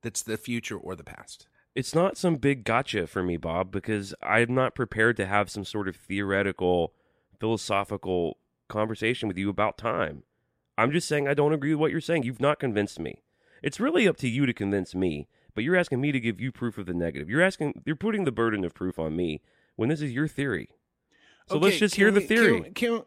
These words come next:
Speaker 1: can we exi-, can we, all right.
Speaker 2: Don't do the
Speaker 1: You
Speaker 2: Socratic thing. Quit asking me. Just tell me what you think it is. What is it? So the only thing is now. Now what?
Speaker 1: Okay. So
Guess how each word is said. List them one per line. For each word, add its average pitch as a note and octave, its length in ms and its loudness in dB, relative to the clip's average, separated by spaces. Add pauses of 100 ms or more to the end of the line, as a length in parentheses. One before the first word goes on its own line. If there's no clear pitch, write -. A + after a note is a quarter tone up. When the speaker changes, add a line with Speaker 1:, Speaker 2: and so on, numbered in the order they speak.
(100)
Speaker 1:
can G#3+ 220 -2
we A3 200 0
exi-, G3+ 340 -4 (120)
can G3 220 -4
we, G3 300 -2 (260)
all D#3 60 0
right. B2 200 -2 (440)
Speaker 2:
Don't A3+ 180 8
do C4+ 120 4
the C4 60 6
Speaker 1:
You A#3+ 40 2
Speaker 2:
Socratic G#3+ 520 8
thing. C3+ 260 4
Quit G#3 180 4
asking G3 400 0
me. B2 100 4
Just E3 160 -6
tell A3 140 0
me A#3+ 80 0
what A3 180 0
you G#3+ 80 -4
think A3 240 -2
it A3 100 -2
is. G3 560 0 (720)
What G#3+ 140 0
is B3+ 180 0
it? A#2+ 260 0 (680)
So - 120 -2
the F3 100 6
only G3+ 180 8
thing G#3+ 160 8
is F#3+ 120 4
now. F3+ 280 6
Now C#3+ 220 6
what? G2 320 4 (1080)
Speaker 1:
Okay. - 400 -8 (200)
So A2+ 440 -2